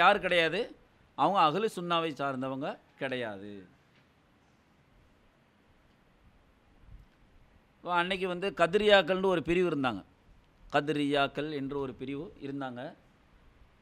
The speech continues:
அந்த கத்ரியாக்கள் விதியை மறுத்தவங்க, அவங்க கத்ரியாக்கள் வந்து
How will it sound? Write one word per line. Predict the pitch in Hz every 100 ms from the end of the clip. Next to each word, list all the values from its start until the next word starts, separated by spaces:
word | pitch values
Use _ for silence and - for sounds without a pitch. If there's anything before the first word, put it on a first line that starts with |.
| _
அந்த | 147 160 151
கத்ரியாக்கள் | 156 160 202 202 190 190 190 190 - - 151
விதியை | 170 214 175
மறுத்தவங்க, | 160 165 175 127
அவங்க | 110 85 _ _ _ _ _ _
கத்ரியாக்கள் | 131 143 165 156 143 139
வந்து | 135